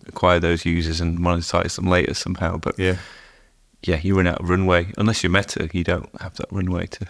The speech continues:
Speaker 1: to
Speaker 2: Yeah.
Speaker 1: figure it out, do you?
Speaker 2: Yeah. Yeah, exactly. Um, and also in April, um, Apple won the, uh, battle against Epic Games, didn't they?
Speaker 1: They did. Um, and they were complaining about Apple having a monopoly on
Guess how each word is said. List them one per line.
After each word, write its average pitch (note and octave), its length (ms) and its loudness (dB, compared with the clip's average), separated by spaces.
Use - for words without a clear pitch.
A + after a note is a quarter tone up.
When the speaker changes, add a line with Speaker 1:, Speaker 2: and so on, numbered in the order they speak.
Speaker 1:
to F#2 100 2
Speaker 2:
Yeah. F2 100 2
Speaker 1:
figure F#2 260 2
it - 60 -2
out, G2 260 0
do G2+ 80 -2
you? F#2+ 140 2
Speaker 2:
Yeah. F#2 220 2
Yeah, F#2 140 2
exactly. F#2+ 560 -2
Um, F#2 540 0
and A#2 100 4
also C#3 280 4
in F#2+ 40 6
April, G2 400 4
um, F#2 220 2
Apple F#2 260 -2
won F2+ 280 2
the, F2+ 320 2
uh, E2+ 220 2
battle - 260 -2
against F#2 360 -2
Epic - 280 -8
Games, F#2+ 380 2
didn't G2 180 0
they? F2+ 140 0
Speaker 1:
They G2 80 -4
did. A#2+ 340 0
Um, F#2 440 0
and F#2 220 -2
they A2+ 100 6
were G2+ 80 4
complaining F2+ 540 0
about E2+ 400 2
Apple E2 300 -4
having E2+ 300 2
a F2 40 0
monopoly F2 400 0
on E2 240 0